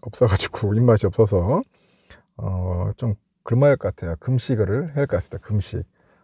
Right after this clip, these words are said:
어, 금식으로 갈 것 같아요. 오늘 뭐,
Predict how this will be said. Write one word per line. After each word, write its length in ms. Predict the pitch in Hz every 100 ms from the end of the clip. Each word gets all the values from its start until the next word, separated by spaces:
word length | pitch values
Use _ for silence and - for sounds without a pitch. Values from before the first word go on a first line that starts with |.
| _
어, 140 | - 90
금식으로 680 | - 131 - 127 98 123 107
갈 200 | - 104
것 120 | -
같아요. 480 | - - 123 90 110 _ _ _ - - - - - _
오늘 280 | 113 127 135
뭐, 240 | 127 131